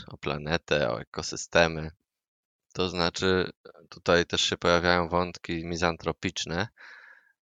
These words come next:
czyli takie, które wynikają z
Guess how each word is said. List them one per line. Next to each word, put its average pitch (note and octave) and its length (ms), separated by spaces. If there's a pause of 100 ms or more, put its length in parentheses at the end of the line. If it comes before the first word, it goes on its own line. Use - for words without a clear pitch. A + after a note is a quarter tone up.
(260)
czyli D#2 280
takie, D#2+ 380
które D#2+ 440
wynikają D#2 680
z G2+ 220